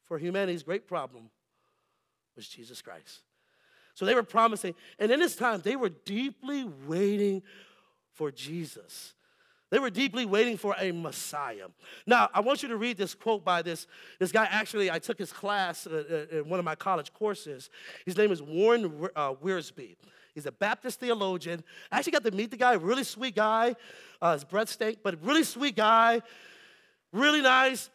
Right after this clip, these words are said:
And, and he said this in one of his books that we had to read for his classes. And he said this. He says, "The Roman world was in great expectation, waiting for a deliverer at the time Jesus was born.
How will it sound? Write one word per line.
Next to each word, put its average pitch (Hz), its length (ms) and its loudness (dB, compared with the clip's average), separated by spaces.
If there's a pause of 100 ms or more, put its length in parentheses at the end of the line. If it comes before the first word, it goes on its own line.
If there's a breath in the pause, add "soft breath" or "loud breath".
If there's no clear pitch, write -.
(220 soft breath)
And, 240 160 6
and 262 140 2
he 240 60 -2
said 302 320 4
this 320 160 -4
in 254 100 -4
one 247 120 6
of 233 60 2
his 226 140 0
books 202 300 -2
that 185 140 -2
we 208 120 -4
had 196 200 0
to 175 80 -8
read 185 320 -4 (320 loud breath)
for 190 120 0
his 170 100 0
classes. 170 420 -2
And 175 100 -14
he 190 80 -2
said 269 340 2
this. 156 360 -8 (560 soft breath)
He 220 80 -4
says, 220 240 2
"The 190 120 -2
Roman 254 480 2
world 170 460 2 (480 soft breath)
was 185 240 2
in 180 140 0
great 185 440 -2 (200)
expectation, 156 840 -8 (640 soft breath)
waiting 254 480 0
for 202 220 -4
a 190 60 -2
deliverer 131 560 -6 (560 loud breath)
at 208 100 0
the 202 80 -12
time 208 280 -2
Jesus 170 300 -10
was 151 140 -14
born. 110 320 -12